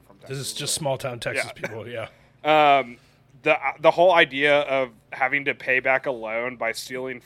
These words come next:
Speaker 1: from the
Speaker 2: <clears throat>
Speaker 1: bank that has, is trying to buy your land is just
Speaker 2: Mm-hmm.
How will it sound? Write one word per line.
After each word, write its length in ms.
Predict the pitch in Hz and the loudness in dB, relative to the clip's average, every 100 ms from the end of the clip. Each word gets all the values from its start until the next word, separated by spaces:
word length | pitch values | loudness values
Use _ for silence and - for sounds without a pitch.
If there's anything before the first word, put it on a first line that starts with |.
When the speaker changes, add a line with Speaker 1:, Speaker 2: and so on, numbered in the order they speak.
| _ | _
Speaker 1:
from 240 | 127 127 139 | -8 -8 -6
the 80 | 131 | -6
Speaker 2:
<clears throat> 120 | 110 | -2
Speaker 1:
bank 320 | 113 113 - _ 117 | -2 -2 -10 _ -6
that 200 | 117 - | -6 -4
has, 480 | 123 117 110 - - _ - | -4 -4 -8 -14 -16 _ -10
is 140 | 127 | -10
trying 340 | - 135 135 135 | -4 0 2 0
to 60 | |
buy 240 | 113 113 123 | -4 0 0
your 160 | 123 | 0
land 440 | 110 104 113 127 110 _ | -4 -6 -8 -8 -16 _
is 260 | 117 117 110 | -14 -14 -14
just 300 | - 113 156 | -16 -16 -12
Speaker 2:
Mm-hmm. 180 | 143 | -14